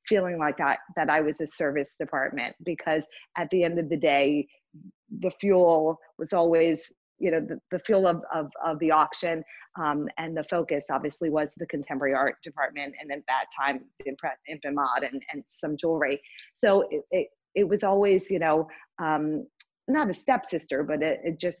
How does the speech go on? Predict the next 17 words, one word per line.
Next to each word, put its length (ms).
you 140
know, 220
a 20
service 640
area. 420
Um, 280
now 240
I 120
think 200
it's 180
a 40
little 400
different 460
because, 260
again, 420
I 80
think, 380